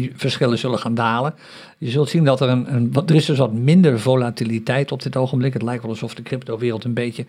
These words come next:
haar adem inhoudt. Maar de Bitcoin-prijzen van alle altcoins zijn gemiddeld genomen over de afgelopen dag met één procent gedaald. Dus je kunt mooie trades sluiten op dit ogenblik als je rekening houdt met de trends op de charts.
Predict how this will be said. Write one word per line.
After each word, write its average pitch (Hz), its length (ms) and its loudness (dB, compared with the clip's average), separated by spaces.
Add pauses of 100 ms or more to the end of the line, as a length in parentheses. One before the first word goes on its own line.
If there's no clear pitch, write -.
(220)
haar - 220 -4
adem 131 320 0
inhoudt. 143 560 -2 (300)
Maar 143 640 -2
de 117 180 -2
Bitcoin-prijzen 117 1300 0
van 117 220 -6
alle 143 220 4
altcoins 135 720 -2 (100)
zijn 127 340 -2
gemiddeld 156 640 2
genomen 120 540 -2 (360)
over 123 240 0
de 120 60 -2
afgelopen 117 460 0
dag 107 300 -4
met 123 260 0
één 120 240 2
procent 110 380 -2
gedaald. 110 400 -2
Dus 117 160 -8 (320)
je 113 80 -4
kunt 151 220 2
mooie 156 260 4
trades 147 320 2
sluiten 151 320 2
op 117 60 -2
dit - 120 -8
ogenblik 113 420 -2
als 123 140 -4
je 123 80 2
rekening 117 360 0
houdt 110 220 -6
met 117 100 -4
de - 140 -14
trends 131 300 0
op 107 140 -8
de 107 120 -8
charts. 170 440 2